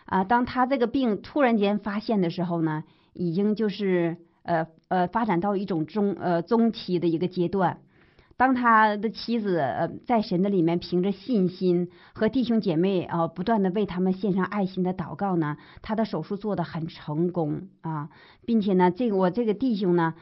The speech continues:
他现在也因着神在他身上施行的那个大能的医治。当他上医院的时候，大夫就告诉他，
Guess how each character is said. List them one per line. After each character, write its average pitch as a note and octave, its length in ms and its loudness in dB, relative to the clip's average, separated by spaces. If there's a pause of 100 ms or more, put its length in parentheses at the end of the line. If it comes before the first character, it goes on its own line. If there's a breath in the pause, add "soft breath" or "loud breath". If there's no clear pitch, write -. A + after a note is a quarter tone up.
(140 loud breath)
他 G3+ 140 -4
现 G#3+ 240 -2
在 G#3+ 160 4
也 E3 160 2
因 G#3 220 0
着 G3+ 120 2
神 F#3 320 0
在 F#3+ 140 -2
他 F3+ 160 -6
身 F#3+ 240 0
上 F#3+ 160 2
施 G3+ 240 -6
行 F#3 180 -2
的 F#3 80 2
那 F#3+ 140 0
个 D#3+ 100 -4
大 G3+ 300 -8
能 D#3 240 0
的 E3+ 80 -2
医 G3 240 -4
治。 F#3 380 -4 (500 loud breath)
当 D4 180 6
他 D4 140 2
上 B3+ 240 2
医 A#3 160 0
院 C4 180 2
的 F#3 80 2
时 F3 180 -4
候， E3+ 200 -2
大 A3 200 -2
夫 E3+ 140 -8
就 - 100 -6
告 F#3 200 -4
诉 - 100 -12
他， D3 320 -8